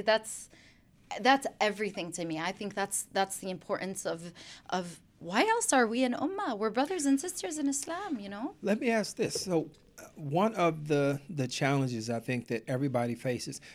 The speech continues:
Speaker 2: and, and it is probably more, it's probably an awareness that is most suited, uh, and realized for those in radio in particular.
Speaker 1: Mm-hmm.
Speaker 2: Um,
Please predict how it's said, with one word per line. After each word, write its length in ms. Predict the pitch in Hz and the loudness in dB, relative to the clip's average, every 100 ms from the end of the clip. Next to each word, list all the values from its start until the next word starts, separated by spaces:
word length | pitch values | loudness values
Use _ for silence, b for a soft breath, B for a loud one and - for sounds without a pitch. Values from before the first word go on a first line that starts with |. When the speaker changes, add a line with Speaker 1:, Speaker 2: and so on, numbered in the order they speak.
| B | B
Speaker 2:
and, 140 | 139 147 | -2 2
and 280 | 143 135 - | 2 2 2
it 140 | 160 | 4
is 140 | 156 143 | 4 2
probably 920 | - - 220 233 185 147 139 135 120 - - _ _ _ _ _ _ _ - _ | -4 -2 0 0 -2 0 2 2 -2 -10 -20 _ _ _ _ _ _ _ -20 _
more, 500 | 170 127 147 165 175 | -6 0 4 6 6
it's 240 | - 151 143 | 4 0 0
probably 340 | - 190 160 139 | 4 4 4 2
an 100 | 127 | 2
awareness 380 | 127 143 143 | 4 4 4
that 160 | - 127 | 2 0
is 100 | 117 | 0
most 460 | 120 139 147 - - | 2 2 2 -2 4
suited, 420 | 160 143 117 - b b b b - | 6 6 4 -4 b b b b -6
uh, 320 | 135 127 127 | -4 -4 -4
and 160 | 127 123 | -2 4
realized 480 | 143 143 131 127 - | 6 6 4 2 -4
for 80 | |
those 380 | 117 123 123 123 | 0 2 2 0
in 200 | - 117 | -4 -2
radio 380 | 113 123 104 92 - | 0 2 0 -2 -10
in 120 | 107 | -10
particular. 640 | - - 113 - 117 - - | -8 -6 -6 -8 -12 -12 -8
Speaker 1:
Mm-hmm. 200 | 185 180 - _ _ _ _ 101 | -6 -4 -6 _ _ _ _ -6
Speaker 2:
Um, 560 | 107 110 110 117 127 | -6 -8 -10 -12 -14